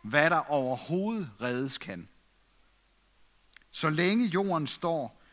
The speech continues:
ønsker skaberen at redde sine skabninger. Regnbuen er altså et tegn på, at den almægtige Gud opretholder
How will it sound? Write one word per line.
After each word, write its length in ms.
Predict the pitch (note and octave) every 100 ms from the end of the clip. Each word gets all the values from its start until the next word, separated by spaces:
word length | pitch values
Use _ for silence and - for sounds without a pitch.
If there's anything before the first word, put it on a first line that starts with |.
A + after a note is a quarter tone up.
| _ - F#3
ønsker 440 | G3 G#3 - F3+
skaberen 640 | - D3 C#3+ F3+ F3 C#3
at 80 | B2
redde 240 | B2 C#3+
sine 240 | C#3+ B2 G#2+
skabninger. 600 | - G#2 G#2+ - F2+ D#3 - _ _ - - -
Regnbuen 560 | D3+ G#3+ G#3+ G3 E3+ D#3
er 80 |
altså 200 | C#3 D3
et 60 | C3
tegn 300 | - G3+ F#3+
på, 220 | - F3+
at 200 | C3+ C3
den 140 | D3+ C3+
almægtige 560 | B2+ D#3 G3 G3 G3
Gud 300 | D#3 E3 F3 F3+ - - -
opretholder 800 | F#3 G#3+ - F#3 C#3+ - C#3+ C3